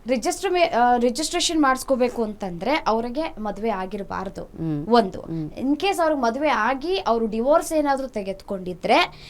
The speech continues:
Speaker 1: ನೀವು ಮತ್ತೆ ಅವರು ರಿಜಿಸ್ಟರ್ ಮ್ಯಾರೇಜ್ ಮಾಡ್ಕೊಳ್ಳೋದಕ್ಕೆ ಸಾಧ್ಯ ಆಗತ್ತೆ. ಇದು ನಿಮಗೆ ಗೊತ್ತಿರ್ಲಿಲ್ವಾ?
Speaker 2: ಗೊತ್ತಿತ್ತು ಮೇಡಮ್.
Speaker 1: ಗೊತ್ತಿತ್ತು.
Speaker 2: ಹ್ಮ್.
Speaker 1: ಆದ್ರೂ ನೀವು ಮೂವ್ ಮಾಡಿದ್ರಿ.
Speaker 2: ನಾನ್ ಮೂವ್ ಮಾಡ್ದೆ, but ಏನಂದ್ರೆ
Speaker 1: ಹ್ಮ್.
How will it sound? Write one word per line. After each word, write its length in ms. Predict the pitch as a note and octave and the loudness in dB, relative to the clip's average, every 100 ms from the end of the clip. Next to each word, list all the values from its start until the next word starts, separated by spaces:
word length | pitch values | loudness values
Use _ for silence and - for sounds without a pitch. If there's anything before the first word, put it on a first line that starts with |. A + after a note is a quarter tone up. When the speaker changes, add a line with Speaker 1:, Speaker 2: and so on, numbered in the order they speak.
| - | 0
Speaker 1:
ನೀವು 420 | A#3+ C#4+ E4+ G4 | 4 6 6 4
ಮತ್ತೆ 280 | F#4+ E4 F4+ | 4 2 2
ಅವರು 500 | F4+ A#3 B3+ F4 G#3+ | 4 4 4 2 0
ರಿಜಿಸ್ಟರ್ 440 | A3 A3+ C#4 - C#4 | 0 0 -2 -2 0
ಮ್ಯಾರೇಜ್ 360 | G#3+ G#3+ A3+ | 0 -2 -2
ಮಾಡ್ಕೊಳ್ಳೋದಕ್ಕೆ 680 | A3 F#3+ - F3+ F#3 G3 F#4+ - - | -2 -4 -6 -8 -10 -6 -6 -6 -2
ಸಾಧ್ಯ 400 | A#3+ A3+ - A3 | 0 0 0 -2
ಆಗತ್ತೆ. 380 | F3 F3 - F#3+ | -2 -6 -10 -8
ಇದು 140 | G3+ | -4
ನಿಮಗೆ 160 | A3+ G3+ | -4 -6
ಗೊತ್ತಿರ್ಲಿಲ್ವಾ? 640 | F#3+ G3+ F#3+ F#3 F3+ F3 | -10 -8 -8 -8 -10 -4
Speaker 2:
ಗೊತ್ತಿತ್ತು 480 | E3+ F3 - F#3 E3 | -2 -2 0 -2 -2
ಮೇಡಮ್. 260 | C#3+ C#3 D3+ | -2 -4 -6
Speaker 1:
ಗೊತ್ತಿತ್ತು. 400 | - - E3 D#3+ | -8 -10 -12 -6
Speaker 2:
ಹ್ಮ್. 260 | D3+ C#3+ D3+ - | -4 -4 -6 2
Speaker 1:
ಆದ್ರೂ 280 | C#4 C4+ E4+ | 2 4 0
ನೀವು 180 | C4 | 0
ಮೂವ್ 200 | G#3+ A3 | -2 -2
ಮಾಡಿದ್ರಿ. 380 | G3 F3+ F3+ - - | -4 -6 -10 -12 -6
Speaker 2:
ನಾನ್ 400 | G3 G#3+ B3 A3+ | 2 4 4 2
ಮೂವ್ 160 | A3+ | 2
ಮಾಡ್ದೆ, 360 | A3+ F3+ D#3+ A2 | 2 2 0 -2
but 260 | F3+ F3+ | -2 -2
ಏನಂದ್ರೆ 380 | G3 G3 F3+ G#3 | 0 0 -2 -6
Speaker 1:
ಹ್ಮ್. 300 | C#4 - A3 | -8 -14 -16